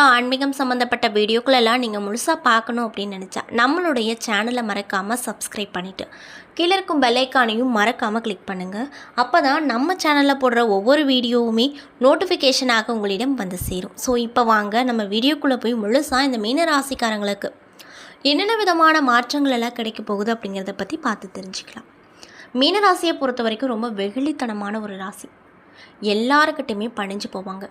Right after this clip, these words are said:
கோவம் அப்படிங்கிறது இவங்களுக்கு வராத ஒரு விஷயமா இருக்கும். அப்படி கோவம் வந்தாலுமே தன்னைத்தானே கஷ்டப்படுத்திக்குவாங்களே தவிர சம்மந்தப்பட்ட ஆளுங்கிட்ட மூச்சே விட மாட்டாங்க.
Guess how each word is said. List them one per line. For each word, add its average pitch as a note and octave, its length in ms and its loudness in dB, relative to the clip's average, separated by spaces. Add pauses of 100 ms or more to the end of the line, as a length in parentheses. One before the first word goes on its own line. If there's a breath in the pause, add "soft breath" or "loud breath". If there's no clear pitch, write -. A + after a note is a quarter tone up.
(160)
கோவம் E4 320 6
அப்படிங்கிறது A#3+ 480 -4
இவங்களுக்கு G3+ 400 -6 (260)
வராத G#3 460 -2
ஒரு G#3+ 140 -8
விஷயமா G3+ 300 -8 (120)
இருக்கும். - 260 -16 (360 loud breath)
அப்படி G3 180 -4 (120)
கோவம் D4+ 360 2
வந்தாலுமே C4 500 2 (160)
தன்னைத்தானே C#4+ 640 2 (180)
கஷ்டப்படுத்திக்குவாங்களே G3+ 920 -6
தவிர F#3+ 180 -10 (720 loud breath)
சம்மந்தப்பட்ட E4+ 560 2
ஆளுங்கிட்ட A3+ 420 0 (160)
மூச்சே G#3+ 380 -4
விட F#3 180 -8
மாட்டாங்க. G3+ 320 -12